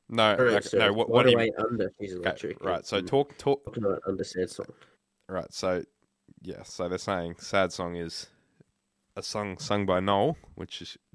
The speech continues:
Speaker 1: they think
Speaker 2: Yeah.
Speaker 1: is better than,
Speaker 2: I don't know why
Speaker 1: uh,
Speaker 2: they
Speaker 1: Talk
Speaker 2: did just
Speaker 1: Tonight,
Speaker 2: a,
Speaker 1: and then
Speaker 2: uh, just dash. I
Speaker 1: Yeah,
Speaker 2: don't know why
Speaker 1: I mean,
Speaker 2: they
Speaker 1: they
Speaker 2: did
Speaker 1: could,
Speaker 2: that,
Speaker 1: they
Speaker 2: but
Speaker 1: could have, yeah, right.
Speaker 2: Could have
Speaker 1: Anyway,
Speaker 2: actually done
Speaker 1: uh,
Speaker 2: the under
Speaker 1: could have.
Speaker 2: sign, you know. But, you know, it's, we're not gonna,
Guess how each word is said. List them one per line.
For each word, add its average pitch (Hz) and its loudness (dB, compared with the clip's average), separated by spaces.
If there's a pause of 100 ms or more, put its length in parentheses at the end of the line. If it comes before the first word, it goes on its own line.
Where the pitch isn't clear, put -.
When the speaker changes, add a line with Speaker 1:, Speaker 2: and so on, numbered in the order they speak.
Speaker 1:
they 90 -2
think 92 -8
Speaker 2:
Yeah. - -2
Speaker 1:
is 87 -10
better 95 0
than, 90 -8 (920)
Speaker 2:
I 139 2
don't - 4
know 135 8
why 123 8
Speaker 1:
uh, - 4
Speaker 2:
they 110 6
Speaker 1:
Talk 95 0
Speaker 2:
did 90 -4
just 92 -2
Speaker 1:
Tonight, 92 -2 (160)
Speaker 2:
a, - -16
Speaker 1:
and 90 -12
then 87 -10 (420)
Speaker 2:
uh, - -6 (420)
just - -20 (320)
dash. 90 -8
I 92 -2
Speaker 1:
Yeah, 82 0
Speaker 2:
don't 92 2
know - -6
why 85 -6
Speaker 1:
I 87 0
mean, 85 -4
Speaker 2:
they 87 -2
Speaker 1:
they - -
Speaker 2:
did - -4
Speaker 1:
could, - -20
Speaker 2:
that, 90 -2
Speaker 1:
they 95 2
Speaker 2:
but - -6
Speaker 1:
could 101 0
have, 85 -2 (240)
yeah, - -10 (240)
right. 85 -6 (960)
Speaker 2:
Could 131 -2
have - -
Speaker 1:
Anyway, 92 2
Speaker 2:
actually 101 -6
done 101 0
Speaker 1:
uh, 92 2
Speaker 2:
the 92 -2
under 98 0
Speaker 1:
could - 0
have. 85 0
Speaker 2:
sign, 87 -4 (100)
you 101 -4
know. 98 -2 (100)
But, 101 0
you 113 -4
know, 98 4
it's, 120 2
we're 151 4
not 175 0
gonna, 107 2